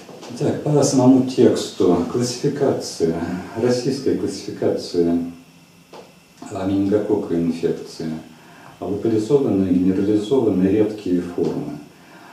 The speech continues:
А, локализованные формы. Менингококконосительство как заболевание расцениваться не должно. У каждого десятого, сказали,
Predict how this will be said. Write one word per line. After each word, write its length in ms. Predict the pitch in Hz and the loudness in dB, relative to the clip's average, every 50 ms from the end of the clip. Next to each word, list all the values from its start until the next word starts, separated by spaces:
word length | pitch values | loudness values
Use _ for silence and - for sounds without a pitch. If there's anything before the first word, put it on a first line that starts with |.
| - - | -16 -12
А, 140 | - 95 92 | -8 -4 0
локализованные 800 | 95 110 117 117 123 117 117 - 139 131 113 104 98 98 101 101 | 2 2 2 2 2 0 0 2 2 2 2 2 2 0 0 -2
формы. 480 | 98 - - 90 85 85 78 76 73 78 - - - - - - - - - - - - - - - | -2 -2 -4 -2 -2 -2 -4 -4 -6 -10 -12 -16 -20 -20 -20 -20 -20 -20 -20 -20 -20 -20 -20 -14 -8
Менингококконосительство 1500 | 113 107 110 110 107 117 113 120 131 - - 110 107 107 107 107 - - - - - - - - - - - 80 80 80 | -6 -4 -2 0 2 2 2 2 2 0 0 -2 -2 -2 -2 -2 -4 -4 -4 -4 -6 -8 -12 -14 -12 -10 -6 -6 -4 -2
как 200 | - 117 - - | 0 0 0 0
заболевание 640 | - 107 104 110 117 120 135 139 120 98 90 85 - | -2 -4 -2 -2 0 2 2 2 2 2 2 0 0
расцениваться 800 | - - - - - - 120 107 92 87 85 85 85 - - - | -2 -4 -6 -6 -6 -4 -4 -2 -2 -2 -2 -4 -4 -8 -8 -6
не 140 | 95 98 101 | -4 -2 -2
должно. 760 | 98 98 98 95 92 95 95 92 - - 123 131 135 135 127 120 - - - - - - - - - - - - - | -2 -2 -2 0 0 0 -2 -4 -4 -2 0 2 2 0 -2 -4 -8 -12 -16 -20 -20 -20 -20 -20 -20 -20 -20 -18 -14
У 80 | 117 123 | -12 -6
каждого 400 | - 123 - - - 87 85 85 | -4 -2 -2 -2 -2 -2 -2 -2
десятого, 720 | - - - - - 139 139 139 - - 110 110 110 107 104 - - - - - - - | -2 -4 -4 -4 -2 -2 -2 -2 -4 -4 -4 -2 -4 -4 -6 -8 -14 -18 -20 -20 -20 -20
сказали, 640 | - - - 110 - - 107 98 98 95 92 92 90 | -14 -8 -6 -6 -4 -2 -2 -2 -2 -2 -2 -6 -8